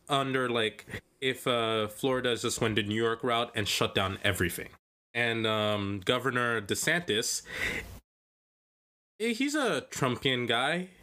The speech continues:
very Trumpian. He doesn't wanna shut down the economy.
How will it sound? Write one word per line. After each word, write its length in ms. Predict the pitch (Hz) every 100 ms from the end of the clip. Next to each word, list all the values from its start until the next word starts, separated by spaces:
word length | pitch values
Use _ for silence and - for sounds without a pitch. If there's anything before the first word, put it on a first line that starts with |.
| - _ -
very 180 | 135 131
Trumpian. 520 | - 127 151 156 156
He 320 | 160 175 175
doesn't 360 | 156 156 147 139
wanna 180 | 143 131
shut 240 | 110 90
down 340 | 101 92 90
the 140 | 92 95
economy. 500 | 90 98 90 87